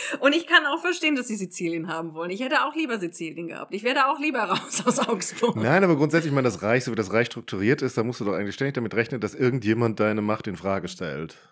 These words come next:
Speaker 2: Und wenn du jetzt da hier unten aber so ein Reich hast, und es ist ja nun mal räumlich nicht so
Speaker 1: Mhm.
Speaker 2: naheliegend und ich kann da nicht mal eben rüber jetten.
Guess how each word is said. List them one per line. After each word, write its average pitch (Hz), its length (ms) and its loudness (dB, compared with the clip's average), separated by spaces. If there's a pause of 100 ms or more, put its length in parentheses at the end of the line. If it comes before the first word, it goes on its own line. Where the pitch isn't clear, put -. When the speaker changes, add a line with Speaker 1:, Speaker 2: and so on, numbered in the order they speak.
(120)
Speaker 2:
Und 98 200 -8
wenn 104 120 0
du 101 60 -2
jetzt 104 200 -2
da 107 60 4
hier 120 140 2
unten 175 300 2
aber 113 180 4
so 104 80 4
ein 110 60 4
Reich 101 360 4
hast, 135 120 0
und 120 80 -4
es 95 120 -8
ist - 280 -2
ja 139 80 2
nun 110 120 0
mal 98 100 2
räumlich 95 380 -2
nicht 101 300 -4
so 120 160 2
Speaker 1:
Mhm. 98 60 0
Speaker 2:
naheliegend 76 500 -6
und 82 80 -12
ich 87 80 -16
kann 123 160 -6
da 110 60 -2
nicht 90 160 -8
mal 95 100 -4
eben 87 140 -6
rüber 87 240 -12
jetten. 95 340 -12